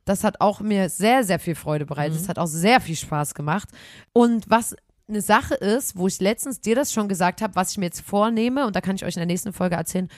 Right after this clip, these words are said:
Speaker 1: ob ich das geschafft habe. Ähm, man wird ja älter und ich hab das Gefühl, der Geschmack verändert sich. Und letztes Jahr habe ich das Upgrade bekommen, dass ich plötzlich Sprudelwasser mochte, was ich vorher nie mochte.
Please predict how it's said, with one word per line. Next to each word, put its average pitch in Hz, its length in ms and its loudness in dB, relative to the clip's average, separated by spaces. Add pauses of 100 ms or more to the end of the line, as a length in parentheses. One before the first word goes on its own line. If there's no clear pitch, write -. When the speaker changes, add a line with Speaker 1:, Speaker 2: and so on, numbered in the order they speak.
(240)
Speaker 1:
ob 175 140 0
ich 180 80 -6
das - 180 -8
geschafft 180 400 -2
habe. 151 220 0 (360)
Ähm, 202 240 2
man 190 320 2
wird 240 220 4
ja 269 260 4 (300)
älter 277 440 4
und 220 140 0
ich 185 140 -2
hab 214 100 2
das 208 160 -2
Gefühl, - 240 -4
der 214 80 0
Geschmack 185 400 -2
verändert 180 400 0
sich. 165 160 -2
Und 165 100 0
letztes 214 480 -2
Jahr 202 360 4 (240)
habe 185 240 4
ich - 160 -2
das - 240 -2
Upgrade 208 400 4
bekommen, 185 420 2
dass 185 180 2
ich 190 120 -6
plötzlich 185 340 0
Sprudelwasser 220 920 2
mochte, 190 680 2 (540)
was 196 220 2
ich 190 100 -4
vorher 196 240 4
nie 208 320 4
mochte. 208 640 2